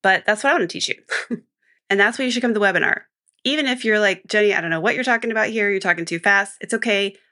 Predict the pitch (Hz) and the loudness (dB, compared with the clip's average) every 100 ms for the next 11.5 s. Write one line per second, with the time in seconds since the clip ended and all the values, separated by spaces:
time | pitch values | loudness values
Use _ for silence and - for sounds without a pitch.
0 | - 170 170 165 175 190 226 240 247 220 | -6 -2 0 0 0 -2 -4 -2 -2 -2
1 | 214 208 202 165 - - 226 226 220 214 | 0 2 2 0 -4 0 2 2 0 -4
2 | - _ _ - 233 226 - 226 208 196 | -12 _ _ -2 0 0 0 0 0 0
3 | 165 156 180 226 226 202 190 175 165 165 | -2 0 0 0 2 2 2 0 -4 -6
4 | 180 202 233 233 214 185 170 - 165 180 | 0 2 2 0 0 2 2 0 -2 0
5 | 202 - 208 208 196 185 175 175 - 165 | 0 -2 -6 -6 -4 -4 -6 -6 -4 -4
6 | 170 170 156 160 - 165 160 185 190 190 | -2 -2 -4 -6 -8 -6 -2 0 4 4
7 | 190 - _ _ _ _ 185 190 202 240 | 2 -4 _ _ _ _ 0 2 4 2
8 | 233 226 - 160 165 190 _ _ _ _ | -2 -2 0 0 0 -4 _ _ _ _
9 | _ _ _ _ - 165 160 - - - | _ _ _ _ -6 -6 -6 -12 -10 -4
10 | 202 185 185 185 170 - 180 226 - - | 0 2 2 0 -2 0 0 0 -4 0
11 | 269 165 170 214 | 2 2 2 -2